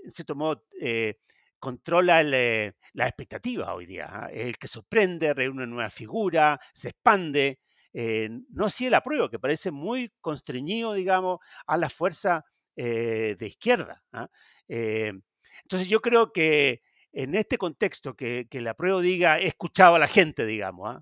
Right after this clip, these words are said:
Para re-, rememorar esa famosa frase de Lago, ¿ah? Eh, "Asumo sus dudas,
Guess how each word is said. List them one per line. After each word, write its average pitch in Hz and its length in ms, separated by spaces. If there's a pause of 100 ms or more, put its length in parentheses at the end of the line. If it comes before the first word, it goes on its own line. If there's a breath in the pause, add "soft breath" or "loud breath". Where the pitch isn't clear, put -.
Para 101 320
re-, 104 180 (100)
rememorar 113 540
esa 123 200
famosa 123 340
frase 120 300
de 117 80
Lago, 107 380 (120)
¿ah? 117 140 (540 soft breath)
Eh, 120 220 (140 loud breath)
"Asumo 214 440
sus 165 220
dudas, 131 440